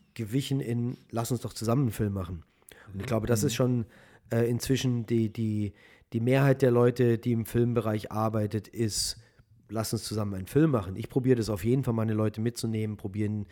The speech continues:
Speaker 1: alles zu erklären, probiere sie bei Laune zu halten. Ähm, äh, äh, natürlich hat man stressige Situationen,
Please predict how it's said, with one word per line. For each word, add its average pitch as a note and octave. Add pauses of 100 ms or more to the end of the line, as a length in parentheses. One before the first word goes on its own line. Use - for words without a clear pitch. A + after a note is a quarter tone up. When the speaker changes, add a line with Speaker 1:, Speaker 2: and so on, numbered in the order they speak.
(280)
Speaker 1:
alles A2
zu -
erklären, A2
probiere G#2+
sie G#2
bei G#2
Laune A2+
zu G2+
halten. G#2 (480)
Ähm, G#2 (480)
äh, G2+ (520)
äh, G2+
natürlich C#3+
hat D3+
man C3
stressige C3
Situationen, B2+